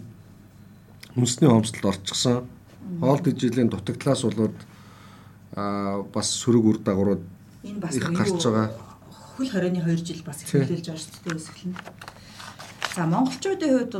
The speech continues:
Speaker 2: бол тодорхой хэмжээгээр одоо гурилынхаа холц хийдэг гэмэд Улаанбуудаагаа тэрэмтгэхэд бас импортоор авдаг, тий?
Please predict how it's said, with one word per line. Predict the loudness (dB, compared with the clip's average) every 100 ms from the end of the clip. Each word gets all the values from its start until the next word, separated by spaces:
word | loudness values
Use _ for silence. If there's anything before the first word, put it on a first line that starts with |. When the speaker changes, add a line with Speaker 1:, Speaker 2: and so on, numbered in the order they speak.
| -6
Speaker 2:
бол | -8 -8 -16 -18 -20 -20 -20 -20 -20 -20 -20 -20 -20 -14
тодорхой | -10 -4 -4
хэмжээгээр | -2 -2 -4
одоо | -4 -8 -10 -10 -10
гурилынхаа | -6 -4 -6 -8
холц | -6 -6 -6
хийдэг | -8 -8 -10 -20 -12
гэмэд | -8 -6 -6
Улаанбуудаагаа | -4 -4 -6 -6 -8 -8
тэрэмтгэхэд | -8 -8 -8 -12 -12 -16 -20 -20 -16
бас | -14 -10
импортоор | -6 -4 -4 -8 -12 -12
авдаг, | -12 -16 -8
тий? | -8